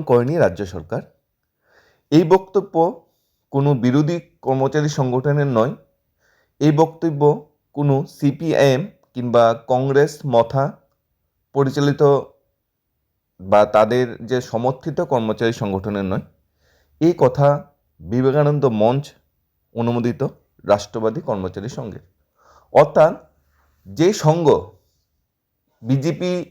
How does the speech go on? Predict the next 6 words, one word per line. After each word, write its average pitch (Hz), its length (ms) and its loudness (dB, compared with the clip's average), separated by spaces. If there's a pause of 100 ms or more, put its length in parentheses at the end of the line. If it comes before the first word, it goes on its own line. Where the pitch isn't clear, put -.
(180)
বা 117 180 4
বর্তমান 131 440 -2
সরকারকে 143 580 -2 (540)
সমর্থন 147 520 0
করে, 127 220 -2 (1000)
যাদের 117 460 2